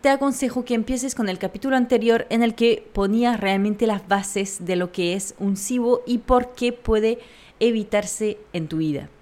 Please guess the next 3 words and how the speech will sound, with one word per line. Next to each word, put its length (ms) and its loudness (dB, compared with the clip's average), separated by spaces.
Quiero 160 4
empezar 460 0
completando 1000 4